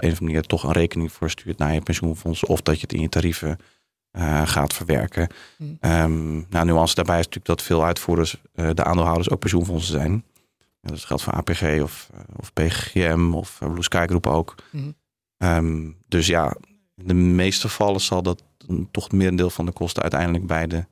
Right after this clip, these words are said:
Speaker 1: deelnemers terechtkomen. Want als je het, als je het in rekening brengt bij een pensioenfonds, een pensioenfonds heeft ook geen andere bronnen van geld dan de premie of het vermogen van deelnemers. Dus uiteindelijk is het gewoon deelnemerkosten.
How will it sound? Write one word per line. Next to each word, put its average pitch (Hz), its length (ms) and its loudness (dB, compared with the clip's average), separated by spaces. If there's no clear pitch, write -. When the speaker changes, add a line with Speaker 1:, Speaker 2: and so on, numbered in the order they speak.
Speaker 1:
deelnemers 82 500 0
terechtkomen. 78 540 -4
Want 85 180 -8
als 87 180 -10
je - 60 -18
het, - 140 -20
als - 100 -4
je 85 120 0
het - 120 -12
in - 80 -10
rekening 87 380 2
brengt 87 220 2
bij 85 120 2
een 85 60 -2
pensioenfonds, 90 600 -2
een 85 80 -4
pensioenfonds 90 440 -2
heeft 85 180 0
ook - 120 0
geen 104 120 0
andere 87 380 2
bronnen 95 400 4
van 90 160 0
geld 90 360 0
dan 90 160 2
de 90 60 2
premie 90 520 2
of - 140 -4
het - 100 -14
vermogen 87 340 -2
van 90 100 -2
deelnemers. 90 580 0
Dus - 320 -6
uiteindelijk 82 420 -2
is - 80 -20
het - 180 -20
gewoon - 160 -6
deelnemerkosten. - 800 -12